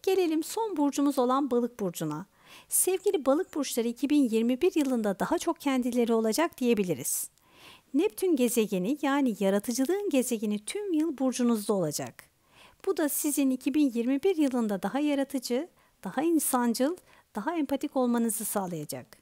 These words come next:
Sizler zaten öyleyken bunu daha fazla hissetmeniz sizi bazı zamanlarda şanslı kılarken bazen de yorabilir.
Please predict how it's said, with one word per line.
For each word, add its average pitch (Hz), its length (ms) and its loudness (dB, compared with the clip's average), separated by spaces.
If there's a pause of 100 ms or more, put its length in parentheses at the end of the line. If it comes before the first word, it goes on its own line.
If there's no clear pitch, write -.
(480)
Sizler 359 440 2
zaten 349 400 0
öyleyken 233 600 -2 (320)
bunu 330 220 0
daha 247 200 0
fazla 277 340 0
hissetmeniz 240 640 0
sizi 285 420 -4
bazı 370 320 -2
zamanlarda 214 720 0
şanslı 220 460 -6
kılarken 294 540 -6 (340)
bazen 302 380 -2
de 370 60 0
yorabilir. 269 760 0